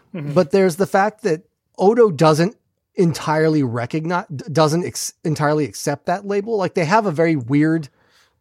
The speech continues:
Speaker 1: Mm-hmm.
Speaker 2: the facts of their relationship are very weird, but the actual, like, tenor and emotions of that relationship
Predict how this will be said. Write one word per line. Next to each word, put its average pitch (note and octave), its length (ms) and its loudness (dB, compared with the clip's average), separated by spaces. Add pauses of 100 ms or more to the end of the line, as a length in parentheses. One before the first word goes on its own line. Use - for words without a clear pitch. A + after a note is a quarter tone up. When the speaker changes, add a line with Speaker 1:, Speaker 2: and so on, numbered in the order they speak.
Speaker 1:
Mm-hmm. C#3+ 180 -14 (100)
Speaker 2:
the D#3+ 100 2
facts - 540 -2
of D#3+ 100 0
their D3+ 160 4
relationship C3+ 640 -2
are C3 80 -2
very C3 240 -2
weird, C3 500 -4 (640)
but E3 280 0
the E3+ 140 2
actual, F3 580 -2
like, C#3 360 -4 (260)
tenor F#3 460 0
and D3+ 160 0
emotions C#3 580 0
of G3 100 0
that F#3+ 180 -2
relationship G3+ 680 -6